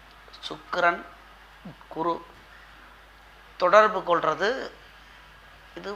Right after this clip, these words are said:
வலுப்பெற்ற நிலையில இருக்கு. அப்படி எடுத்துக்கலாம். அதே மாதிரி ராசி, ராசிக்கு அதிபதிகள்,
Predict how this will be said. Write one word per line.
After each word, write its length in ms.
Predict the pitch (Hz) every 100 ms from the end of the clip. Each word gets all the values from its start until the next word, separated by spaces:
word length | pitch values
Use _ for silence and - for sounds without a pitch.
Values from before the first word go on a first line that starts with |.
| 185
வலுப்பெற்ற 480 | 147 156 160 151 139 139
நிலையில 280 | 127 131 131
இருக்கு. 220 | 110 - - - - - - - - - - - - - - - - - - - - - - - - - - - - - - - - - - - - -
அப்படி 200 | 160 160
எடுத்துக்கலாம். 440 | 151 135 127 - - - - - - - - - - - - - - 202
அதே 160 | 226 233
மாதிரி 180 | 196 220 180
ராசி, 280 | 175 170 - - - 147 165
ராசிக்கு 420 | 196 190 165 156 143
அதிபதிகள், 520 | 147 139 139 139